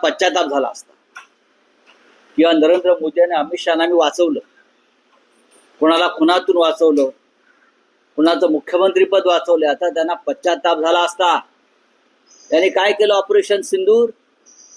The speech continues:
प्रेसिडेंट ट्रम्पच्या धमकीनं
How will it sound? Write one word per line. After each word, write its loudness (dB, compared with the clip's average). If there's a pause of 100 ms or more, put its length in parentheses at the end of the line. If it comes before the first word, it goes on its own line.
(640)
प्रेसिडेंट 2
ट्रम्पच्या -2 (2000)
धमकीनं 0